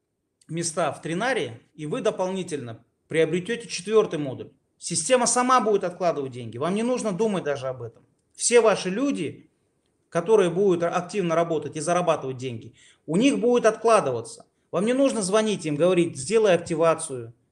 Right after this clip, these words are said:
как это было в моих прошлых компаниях. Мне было как-то неприятно просить об этом, потому что мне нужно статус закрывать, мне нужно зарабатывать деньги какие-то. Здесь этого нету. Вы один раз, э, в год платите двенадцать долларов и пользуетесь этим продуктом. Он всегда остается у вас.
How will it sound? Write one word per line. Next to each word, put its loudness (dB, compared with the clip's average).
как -4
это -2
было 2
в 0
моих -6
прошлых -8
компаниях. -6
Мне -2
было 2
как-то -6
неприятно 0
просить -6
об -4
этом, -8
потому 4
что 2
мне 8
нужно 6
статус 6
закрывать, 0
мне 4
нужно 4
зарабатывать 6
деньги -4
какие-то. -12
Здесь 4
этого 4
нету. -2
Вы 2
один 4
раз, 2
э, -2
в -6
год 4
платите 0
двенадцать -2
долларов 2
и -4
пользуетесь -2
этим -8
продуктом. -6
Он -4
всегда 2
остается -4
у -6
вас. -6